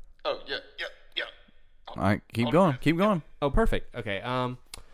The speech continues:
Speaker 3: so we've been, we went with High Country, a little bit of a shout out there.
Speaker 2: Yeah.
Speaker 3: Um, but we have gone with two different people.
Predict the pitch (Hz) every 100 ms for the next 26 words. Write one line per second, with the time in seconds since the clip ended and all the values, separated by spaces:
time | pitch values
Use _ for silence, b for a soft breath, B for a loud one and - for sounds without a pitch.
0 | B - - 120 117 117 113 117 147 131
1 | 135 131 120 107 117 160 147 120 104 104
2 | 101 - 113 127 131 113 104 101 98 92
3 | - 92 90 87 90 92 113 131 - 104
4 | 101 101 107 107 110 110 110 107 104 104
5 | 107 110 113 107 95 147 147 170 165 120
6 | - 135